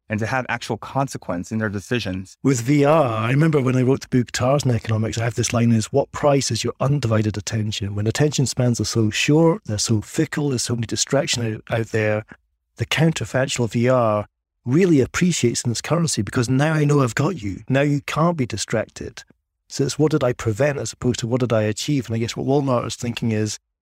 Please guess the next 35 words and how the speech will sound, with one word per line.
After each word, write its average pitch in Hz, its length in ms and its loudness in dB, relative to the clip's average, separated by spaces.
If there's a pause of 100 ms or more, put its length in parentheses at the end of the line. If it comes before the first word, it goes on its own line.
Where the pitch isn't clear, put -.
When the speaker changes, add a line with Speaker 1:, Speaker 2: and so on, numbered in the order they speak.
(120)
Speaker 2:
here's 151 220 2
a 143 60 2
way 135 100 4
of 110 140 -2
knowing 139 300 2
that 110 60 0
this 113 140 -2
training 113 440 -2
sunk 117 300 -6
in. 101 140 -6
It - 100 -10
could 127 120 0
be 123 200 2 (260)
very 120 280 0
relevant 143 360 0
training, 104 320 -2
health 135 260 -2
and 131 100 -2
safety. 151 360 -2
It - 120 -6
could 110 120 0
be 117 300 0
red 127 200 2
ink 127 160 -6
and 127 120 -2
whiteboards 139 440 0
training, 110 260 0
which - 140 -6
is 117 180 -2
not 180 140 2
that 117 120 2
relevant, 110 380 -2
but, 113 140 0 (560)
you 131 80 0
know, 127 180 2